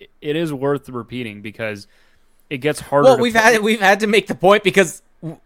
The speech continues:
Speaker 2: we've had to make the point because the Ducks refuse to do it, and so we have to defend ourselves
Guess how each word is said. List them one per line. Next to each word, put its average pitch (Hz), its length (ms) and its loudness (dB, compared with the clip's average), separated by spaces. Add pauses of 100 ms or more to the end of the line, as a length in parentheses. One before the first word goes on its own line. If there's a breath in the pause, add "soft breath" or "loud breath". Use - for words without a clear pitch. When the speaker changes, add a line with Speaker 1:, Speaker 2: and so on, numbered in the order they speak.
(180)
Speaker 2:
we've 180 220 -2
had 214 180 2
to 220 60 -8
make 220 140 -4
the 196 80 -4
point 208 240 -2
because 160 220 -6
the 156 100 -6
Ducks 151 280 2
refuse 151 500 -2
to 135 120 -6
do 135 280 0
it, 113 180 -2
and 151 140 -2
so 175 120 -2
we 151 140 0
have 151 180 2
to 156 80 -10
defend 143 400 -4
ourselves 117 480 -4